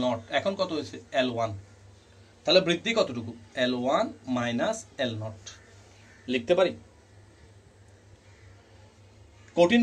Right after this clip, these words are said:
পদার্থের দৈর্ঘ্য প্রসারণের ক্ষেত্রে বলা হচ্ছে এই যে বৃদ্ধিটা, এটা একটা স্বাভাবিক নিয়মে হয়, এটা একটা সূত্র মেনে হয়। দৈর্ঘ্য যে বৃদ্ধি পাচ্ছে, ওই দৈর্ঘ্য বৃদ্ধিটা আদি দৈর্ঘ্যের সমানুপাতিক। কথার অর্থ কি? আদি দৈর্ঘ্য যত বড়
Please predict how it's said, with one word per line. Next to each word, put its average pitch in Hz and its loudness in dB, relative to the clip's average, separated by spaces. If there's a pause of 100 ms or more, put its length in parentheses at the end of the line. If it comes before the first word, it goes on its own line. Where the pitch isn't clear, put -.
পদার্থের 190 2 (240)
দৈর্ঘ্য 185 6
প্রসারণের 233 8
ক্ষেত্রে 226 4 (120)
বলা 143 8
হচ্ছে 220 0 (500)
এই 254 6
যে 254 10
বৃদ্ধিটা, 151 2 (440)
এটা 190 2
একটা 180 -4
স্বাভাবিক 175 0
নিয়মে 117 -4
হয়, 113 -10 (100)
এটা 143 -2
একটা 160 -8
সূত্র 190 -10 (140)
মেনে 151 -2
হয়। 101 -6 (1160)
দৈর্ঘ্য 147 4
যে 175 4 (100)
বৃদ্ধি 120 0
পাচ্ছে, 180 4 (340)
ওই 147 4 (120)
দৈর্ঘ্য 135 2
বৃদ্ধিটা 190 2 (340)
আদি 165 4
দৈর্ঘ্যের 170 -2
সমানুপাতিক। 131 -4 (160)
কথার 220 0
অর্থ - -8 (100)
কি? 127 -8 (560)
আদি 143 2
দৈর্ঘ্য 160 0
যত 156 2 (140)
বড় 123 6